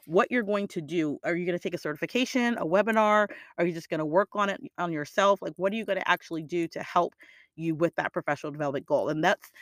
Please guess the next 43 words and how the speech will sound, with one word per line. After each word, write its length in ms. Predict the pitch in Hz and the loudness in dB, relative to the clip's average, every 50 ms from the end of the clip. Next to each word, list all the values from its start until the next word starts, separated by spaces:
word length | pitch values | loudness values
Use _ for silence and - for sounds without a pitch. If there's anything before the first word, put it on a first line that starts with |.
| - - _ | -20 -2 _
that's 220 | - 202 226 - | 6 6 8 8
a 80 | 262 220 | 6 2
way 260 | 180 165 185 190 190 | 4 4 6 6 6
that 160 | 185 190 - | 4 2 -2
you 80 | - 185 | -6 -6
could 140 | - 190 180 | -4 -4 -4
even 180 | 180 165 170 | -2 -2 -2
go 220 | 165 175 165 165 165 | -2 -2 -2 -2 -2
into 180 | 160 - 175 | -4 -6 -4
those 180 | 151 151 151 - | -4 -4 -4 -6
smaller 460 | - - - 165 156 156 156 185 202 | -8 -10 -6 -4 -2 0 2 2 0
goals 480 | 202 - 247 254 262 262 277 285 277 - _ _ _ _ _ _ | 2 2 2 2 4 2 2 0 -2 -4 _ _ _ _ _ _
to 100 | - - | 0 0
break 300 | 165 139 165 160 156 - | 2 2 2 2 2 0
it 60 | - | -2
apart. 380 | 151 - - - - - - - _ _ _ _ _ _ _ - | -6 -6 -4 -4 -4 -4 -4 -8 _ _ _ _ _ _ _ 2
Is 60 | 220 240 | 6 8
that 140 | 294 330 | 8 8
making 280 | 370 370 - - 381 359 | 8 6 4 2 0 0
sense? 440 | - - 240 254 294 392 - - - _ _ _ _ _ _ - | 2 4 4 4 4 2 -2 -10 -20 _ _ _ _ _ _ 4
I 80 | 262 | 6
hope 220 | 254 339 539 539 - | 10 10 10 10 10
so. 360 | - - 175 - - - - _ _ - | 6 0 0 0 0 -2 -12 _ _ 2
I 60 | 226 | 2
hope 180 | 214 254 240 | 4 2 0
so. 220 | - - 147 98 - - - - - - - | 0 -2 -2 -2 -4 -6 -10 -20 -20 0 4
Guys, 220 | 285 285 - - | 6 6 6 6
professional 400 | - 247 - 262 262 - - 480 480 | 2 2 4 4 4 6 4 0 0
development 520 | 392 208 202 196 196 185 180 185 175 151 - _ _ | 4 6 6 8 8 6 6 4 0 0 -2 _ _
is 340 | - 185 185 175 175 - - _ - | 0 2 4 4 2 0 -4 _ -20
huge. 480 | - - - 180 151 131 - - - - _ - | -12 -4 -2 0 0 0 -2 -6 -12 -12 _ 2
It 240 | 202 214 233 247 - | 4 4 4 4 2
is, 460 | - 185 196 196 190 185 185 185 - - _ - - - _ _ _ _ _ _ _ _ - | 0 2 4 6 6 6 4 2 0 -6 _ -20 -20 -20 _ _ _ _ _ _ _ _ -14
setting 440 | - - - - 233 240 294 311 311 | -14 -2 4 6 8 8 8 6 6
your 180 | 311 277 - | 4 4 2
own 160 | - 226 226 208 | 2 0 -2 -2
professional 400 | 214 190 190 185 - - 190 180 | 0 2 2 2 2 0 -4 -6
development 580 | 165 160 175 165 160 151 165 156 - - 151 | -4 -2 0 0 0 -2 -4 -6 -8 -8 -6
goals 400 | 147 160 147 143 156 185 220 226 - | -2 0 2 2 2 0 -2 -2 -4
is 140 | - 190 - - | -4 -4 -2 -2
a 80 | 185 | -4
major 720 | 180 170 165 160 160 170 180 185 202 190 - 220 208 208 | -2 -2 -2 -2 -2 0 0 0 -2 0 0 -2 -2 -2
part 340 | - - - 185 165 165 - | -4 0 2 4 4 4 2